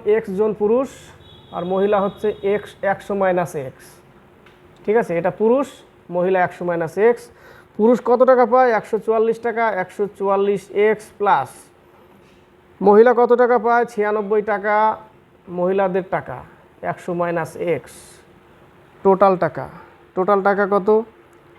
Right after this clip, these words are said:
বারো হাজার চারশো আশি টাকা। টোটাল টাকা বারো হাজার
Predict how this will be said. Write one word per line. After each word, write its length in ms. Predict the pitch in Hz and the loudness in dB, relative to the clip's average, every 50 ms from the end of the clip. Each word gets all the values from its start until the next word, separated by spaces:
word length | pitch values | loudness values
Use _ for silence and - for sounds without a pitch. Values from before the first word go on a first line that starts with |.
| - - | -12 -4
বারো 260 | 165 175 180 185 180 | 0 2 2 2 2
হাজার 200 | 175 175 175 175 175 - | 0 0 -2 -2 -4 -4
চারশো 420 | - 160 151 - - - 170 165 - | -8 -8 -8 -8 -10 -12 -12 -10 -10
আশি 240 | - 143 - - 165 | -14 -16 -16 -16 -14
টাকা। 300 | - 151 143 - - - - - - - - - | -14 -14 -14 -14 -18 -20 -20 -20 -20 -20 -12 -8
টোটাল 300 | - 175 190 208 202 196 | -4 0 0 0 2 2
টাকা 380 | 226 220 - 226 247 262 269 262 - - - - - - - - - _ _ - | 0 0 2 4 4 4 2 -2 -8 -20 -20 -20 -20 -20 -20 -20 -20 _ _ -10
বারো 240 | 175 165 170 175 185 | -4 -2 0 0 0
হাজার 360 | 175 180 185 180 208 226 262 | 0 0 -2 0 2 2 2